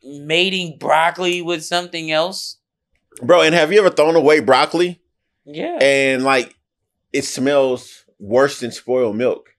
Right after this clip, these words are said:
Speaker 1: It does.
Speaker 2: Bro, oh my God.
Speaker 1: I hate spoiled broccoli.
Speaker 2: Bro, you
Speaker 1: I
Speaker 2: can't
Speaker 1: hate
Speaker 2: even,
Speaker 1: it.
Speaker 2: it, it fills up your whole place too, bro.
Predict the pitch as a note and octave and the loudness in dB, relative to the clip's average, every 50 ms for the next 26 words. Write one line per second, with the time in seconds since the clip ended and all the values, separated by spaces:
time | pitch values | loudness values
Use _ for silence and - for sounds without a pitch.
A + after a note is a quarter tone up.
0 | _ _ _ _ - C#3 D3+ - - A2+ A2+ B2 A#2 - - _ _ _ _ _ | _ _ _ _ -16 -16 -16 -12 -8 -6 -4 -4 -6 -8 -12 _ _ _ _ _
1 | _ F2 A#2 C3 C3+ C3 B2+ A2 F2+ C2+ - - _ - A2 A#2 B2+ A#2 G#2+ G2 | _ -2 2 4 4 4 4 2 0 -4 -8 -14 _ -2 2 2 2 2 2 -4
2 | F#2 E2+ E2+ G2+ G#2+ G#2+ G#2 F#2 E2 - D3 E3 D#3 D3+ - D#3 E3 F3+ F#3+ G3 | -4 -2 -2 0 2 2 0 0 -2 0 0 -2 -2 -4 -6 -4 -2 -2 -2 -4
3 | E3 C#3+ _ _ _ _ _ _ _ - - _ - D#3 D#3+ D#3 D3 C#3+ C#3 A#2+ | -8 -14 _ _ _ _ _ _ _ -20 -20 _ -10 -8 -6 -6 -6 -8 -10 -10
4 | G2 A#2 D3 D3 D3 C#3+ - A2+ G#2 G2+ _ _ _ _ _ - F2+ G2 A2+ A2+ | -6 -4 -2 -2 -2 -4 -6 -12 -20 -20 _ _ _ _ _ -14 -4 0 2 2
5 | G#2 F2+ E2 - _ _ _ _ _ _ G2+ B2 C#3+ D#3+ E3+ C#3+ C#3 E3+ E3+ A#2+ | 2 0 -4 -10 _ _ _ _ _ _ -8 -4 0 0 2 2 2 2 0 0
6 | A2 - G#2+ - - B2+ C#3 E3 F#3 F3+ - F3+ E3 B2+ C3+ B2+ - C3 C3 C3 | -2 -4 -6 -4 0 2 2 2 2 2 2 2 2 2 0 -2 0 0 0 2
7 | C#3+ D3 D3+ D3 - - D3+ C#3+ C3 - - - C#3+ A#2 F#2 G#2 G#2 A2+ | 4 4 2 2 2 0 0 0 0 -2 -6 -6 -6 -4 -2 -2 -2 -2